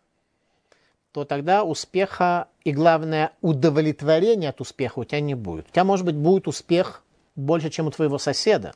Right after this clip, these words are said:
или даже всех соседей твоего дома и соседнего. Но удовлетворения от этого успеха у тебя не будет. Как-то так.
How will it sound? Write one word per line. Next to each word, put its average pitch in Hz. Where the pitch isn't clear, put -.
или 113
даже 101
всех -
соседей 131
твоего 123
дома 139
и -
соседнего. 98
Но 139
удовлетворения 147
от 180
этого 165
успеха 151
у -
тебя 117
не 110
будет. 95
Как-то -
так. -